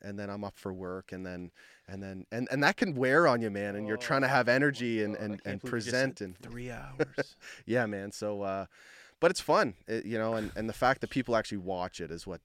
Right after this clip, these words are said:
Speaker 1: uh, makes it worth it, and, and that's what I'm, I'm thankful for. And, uh, and, uh,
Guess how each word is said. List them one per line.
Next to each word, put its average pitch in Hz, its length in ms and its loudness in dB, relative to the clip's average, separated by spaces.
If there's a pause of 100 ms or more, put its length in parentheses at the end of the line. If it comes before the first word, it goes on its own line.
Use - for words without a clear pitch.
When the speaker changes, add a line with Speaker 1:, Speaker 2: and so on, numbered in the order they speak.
Speaker 1:
uh, 73 180 -8 (140)
makes 92 260 -12
it - 60 -12
worth 80 300 -14
it, 76 100 -10
and, 78 260 -16
and 90 120 -14
that's 92 200 -14
what 87 120 -8
I'm, 82 160 -12 (120)
I'm 87 120 -16
thankful 87 360 -12
for. 92 280 -8
And, 95 100 -8
uh, 85 140 -10
and, 101 160 -6
uh, 110 60 -6